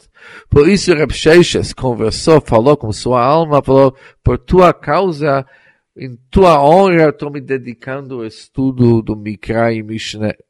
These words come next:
כמו שמובא במקום אחר, como isso é explicado em outros lugares, באריכות, mais em detalhes, a grande vantagem que tem, a grande superioridade que tem do Yichud, do Nefesh, como que as nossas almas se unem com Deus através da Torá.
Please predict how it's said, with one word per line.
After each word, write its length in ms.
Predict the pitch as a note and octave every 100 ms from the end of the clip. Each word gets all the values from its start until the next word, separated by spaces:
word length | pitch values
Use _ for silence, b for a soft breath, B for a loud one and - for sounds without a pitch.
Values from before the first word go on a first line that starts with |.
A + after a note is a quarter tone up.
| -
כמו 140 | A2+ G#2+
שמובא 400 | G2+ G2+ A2 C#3
במקום 520 | C3 A#2 A2+ - A2+
אחר, 300 | G2+ - D#2 F#2
como 180 | G#2+
isso 220 | B2+ C#3+ A2+
é 20 |
explicado 720 | G#2+ G2+ G2+ B2 C#3+ C3+ G#2 - B B B
em 160 | A2
outros 320 | C#3 D#3 C#3+ A2
lugares, 400 | A2+ B2+ B2 G#2+
באריכות, 600 | A2+ G#2+ G#2 - C3+ A#2
mais 240 | B2 C3+
em 80 | A#2
detalhes, 760 | G2+ F#2 G2 A#1+ B1+ - - _ b b b
a 160 | A#2 A2+
grande 560 | A2 B2+ F3+ F#3 D#3+
vantagem 680 | D3 C#3 A#2+ - C3 B2 A#2
que 160 | G#2 G#2+
tem, 320 | - G#2 F#2+
a 60 | F#2
grande 420 | F#2+ C#3 D3 B2
superioridade 1000 | - - G#3 - E3+ D3+ B2 C3 A#2 A#2
que 160 | -
tem 300 | G#2 B2+ G#2+
do 140 | G2 G#2+
Yichud, 720 | G#2+ G#2+ - - G3 G#2+ - B B B B -
do 140 | B2
Nefesh, 520 | B2+ C3+ D3+ - E2
como 300 | - B2 A#2
que 180 | A2+ -
as 120 | A2
nossas 500 | A2 C3+ D3+ C#3 A2
almas 300 | B2 C#3+ B2+
se 180 | - G#2 -
unem 240 | D3+ A#2+
com 200 | - B2+
Deus 360 | C3 E3 D3+ C#3
através 440 | C3+ C#3 C3+ C#3
da 140 | B2+
Torá. 380 | B2+ - A2+ G2+